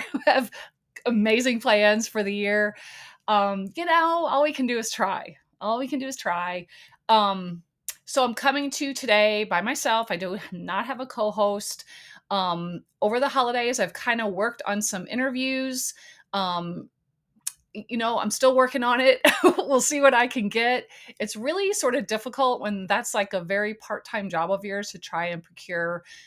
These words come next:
um, interviews. So I've gotten some positive responses, but, like, timing isn't real good right now. Anyway, I'm working on a few things. We'll see what, how it plays out. But I do wanna let you know that for sure,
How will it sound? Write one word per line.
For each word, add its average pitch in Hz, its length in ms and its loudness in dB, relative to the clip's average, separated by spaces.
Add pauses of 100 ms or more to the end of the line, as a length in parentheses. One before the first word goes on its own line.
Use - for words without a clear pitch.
(160)
um, 175 300 -2
interviews. 220 680 -2
So 180 560 2
I've 175 180 -2
gotten 185 440 2
some 185 380 0
positive 196 440 0
responses, 240 760 -2
but, 180 300 0
like, - 240 -4
timing 226 420 -2
isn't 233 220 -6
real 214 160 -2
good 208 160 -4
right 214 220 -2
now. 208 400 -2 (240)
Anyway, 170 380 0
I'm 196 100 -2
working 240 240 0
on 254 100 0
a 254 40 -4
few 247 200 -8
things. 190 380 -2
We'll - 80 -8
see 190 240 -6
what, 185 260 0
how 180 220 -4
it - 100 -4
plays 190 280 -2
out. 170 300 0 (340)
But 190 100 2
I 180 120 2
do 233 260 -2
wanna 294 180 0
let 254 160 -4
you 226 120 -2
know 190 320 0
that - 220 -4
for 185 100 -12
sure, 233 640 -4